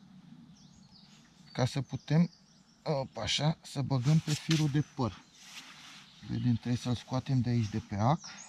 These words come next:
E un fir de păr, este...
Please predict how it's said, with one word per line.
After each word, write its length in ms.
E 120
un 140
fir 240
de 220
păr, 200
este... 680